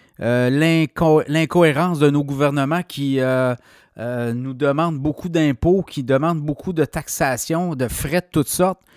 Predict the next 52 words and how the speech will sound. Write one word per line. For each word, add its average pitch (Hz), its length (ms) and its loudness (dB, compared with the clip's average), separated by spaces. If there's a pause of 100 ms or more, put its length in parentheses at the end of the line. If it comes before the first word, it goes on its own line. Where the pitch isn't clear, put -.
(180)
Et 123 100 -2
quand 165 360 2
un 139 180 0
citoyen 151 540 -4
veut, 131 340 0
euh, 117 220 0 (340)
aller 131 200 -6
travailler 139 340 -4
un 160 40 -2
deuxième 139 320 -6
emploi, 143 320 -4
emploi 151 220 -6
secondaire, 143 640 -4
dit 113 100 -12
secondaire, 151 760 0 (520)
avec, 117 460 -4
euh, 127 380 2
un 123 80 0
salaire 147 340 2
moyen 143 640 0
en 127 40 0
partant 147 380 -6
de 139 80 -4
trente-cinq 143 500 -2
mille 139 180 -2
dollars, 131 360 2
ben, 123 200 0
on 110 100 -2
va 117 160 -2
dire, 139 240 -2 (640)
on 101 100 -4
va 127 140 2
te, 117 560 -2
te, 107 380 -4
t'imposer 165 840 4
un 135 120 2
taux 165 180 4
marginal 147 500 0
d'imposition 131 460 -2
à 156 60 2
vingt-six 160 840 -2
point 135 280 -4
cinq 147 280 -4
pour - 220 -12
cent. 151 160 -4
Là, 131 100 -6
pensez-y, 120 540 -6
c'est - 80 -18
quand 117 160 -4
même 131 160 -4
assez 123 180 -6
incroyable. 117 400 -6